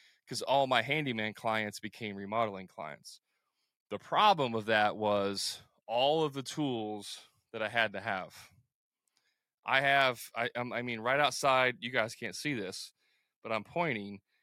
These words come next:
right on the other wall, the back side of this wall where this camera is set up, is my shop. And there's probably somewhere around forty thousand dollars worth of tools sitting in there. Now, that may not seem like a lot, especially if you're, like, an excavator and you're like, "Pfft,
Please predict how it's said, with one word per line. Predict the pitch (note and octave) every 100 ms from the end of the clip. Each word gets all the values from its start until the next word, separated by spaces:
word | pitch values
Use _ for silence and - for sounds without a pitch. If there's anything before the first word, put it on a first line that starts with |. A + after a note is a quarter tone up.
| _ _ -
right | A2 C#3+
on | D#3
the | C#3+
other | A#2 C#3+ C#3+
wall, | C3 D3 G#2 F#2+ C3 - _ _ -
the |
back | F#2 B2+ B2+
side | D3+ C3
of | B2+
this | A#2+ -
wall | C3+ A#2 G#2+
where | A2
this | A2+
camera | - C#3 C3+ A2+ G2
is |
set | - G#2+ F#2+
up, | F#2+ - _ _ _ _ _ _
is | A#2+ G#2
my | A2 G#2+
shop. | - F3+ A2+ - - - _ _
And | A2+ A2+ A2
there's | A2+ A2
probably | - D3+ D#3+ D3 C3+ C3 B2+ B2
somewhere | A#2 D#3 D3+ D3 C3+
around | B2 B2 A2+
forty | C#3 C3+ B2+
thousand | B2+ B2 A2 A2
dollars | G#2+ G#2+ G#2 G2
worth | G2+ G2+
of | G2 -
tools | D3 B2 G2+
sitting | - G#2+ F#2+
in | G2 F#2
there. | -
Now, | F#2+ G#2
that | B2
may | B2
not | A#2
seem | - A#2
like | G2
a | F#2
lot, | F#2 B2+ F#2+ F#2+
especially | - A#2+ - G#2+
if | G2
you're, | G#2
like, | G2+
an | G2
excavator | G#2+ - A2 F#2+ F#2+ F#2+
and | G2
you're | G#2
like, | E2+ -
"Pfft, | -